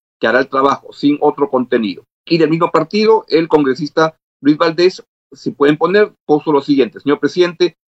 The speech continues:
este proyecto que presentó su despacho no es una reforma. Seguimos esperando su propuesta de fondo. Aunamos esfuerzos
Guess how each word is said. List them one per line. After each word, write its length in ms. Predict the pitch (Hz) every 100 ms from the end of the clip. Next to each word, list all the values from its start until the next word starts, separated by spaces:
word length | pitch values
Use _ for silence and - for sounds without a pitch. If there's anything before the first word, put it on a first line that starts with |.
| -
este 260 | 170 170 160
proyecto 460 | 135 139 156 160
que 80 | 135
presentó 340 | 120 127 147
su 100 | 151
despacho 440 | 135 - 147 - 165
no 240 | 156 165 185
es 140 | 175
una 180 | 170 170
reforma. 560 | 156 151 165 127 98
Seguimos 500 | 95 110 147 160 156 _ _ _
esperando 560 | 131 - 123 156 180 180
su 160 | 147
propuesta 540 | - - - 147 - 147
de 100 | 143
fondo. 380 | 170 143 98 98
Aunamos 500 | 110 135 175 170 143
esfuerzos 400 | - 151 160